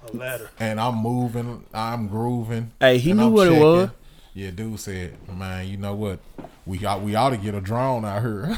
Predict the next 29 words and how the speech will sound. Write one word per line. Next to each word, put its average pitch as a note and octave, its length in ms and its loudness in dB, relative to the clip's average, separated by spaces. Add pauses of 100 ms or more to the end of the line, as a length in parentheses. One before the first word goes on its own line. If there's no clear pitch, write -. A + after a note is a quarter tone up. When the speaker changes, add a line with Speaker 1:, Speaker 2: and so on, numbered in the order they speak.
Speaker 2:
<laughs> B3+ 80 0
'cause G3+ 220 0
I G#3+ 280 6
ain't G3+ 100 -2
going G#3+ 300 0
up E3 120 -4
there, C#3+ 160 -4
fool." C3 280 -10 (180)
Speaker 3:
He C#3+ 160 4
knew G#3 160 4
what F3+ 120 0
it D#3 40 2
was. D3 400 -2 (320)
Speaker 2:
Yeah. E2+ 220 -10 (120)
Speaker 3:
When C3 140 4
he C#3 300 4
applied, C#3+ 600 2
Mister A#2+ 300 -2
Monty C3+ 300 0
Frazier. F#2 520 -6 (300)
Speaker 2:
Monty A2+ 380 -4
Frazier. G#2+ 600 -4 (220)
Speaker 3:
Yeah. E2+ 380 -6 (480)
Speaker 2:
Uh, F2+ 500 -4 (180)
so G#2+ 440 -6
if A2+ 200 -8
you F3 140 -2
had C#3 320 0
to B2 80 -4